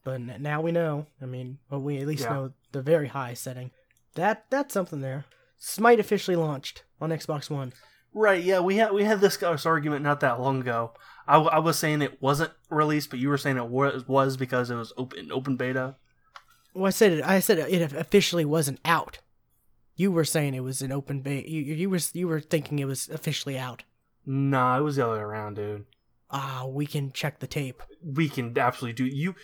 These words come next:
Speaker 2: you go find that. 'Cause I'm, I'm damn sure I was saying it wasn't released.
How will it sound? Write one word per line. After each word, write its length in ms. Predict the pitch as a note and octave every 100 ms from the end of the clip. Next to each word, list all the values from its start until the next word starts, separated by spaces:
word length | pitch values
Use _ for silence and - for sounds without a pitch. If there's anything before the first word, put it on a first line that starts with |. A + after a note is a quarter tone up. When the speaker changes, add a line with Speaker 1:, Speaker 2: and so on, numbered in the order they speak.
| - -
Speaker 2:
you 180 | A#3
go 160 | A3+ C#3+
find 300 | - C3 A2
that. 260 | G2+ - - _ _ _ _ _ _ _
'Cause 140 | - B2
I'm, 540 | F3 D#3+ C3+ B2 D3+
I'm 340 | - F3 E3 C3
damn 300 | B2+ B2+ A#2+
sure 260 | - A#2+ A#2
I 80 |
was 180 | B2 A#2+
saying 220 | B2+ A2+
it 100 | A2+
wasn't 340 | A2+ A#2 A2 A#2
released. 580 | C#2+ - - - -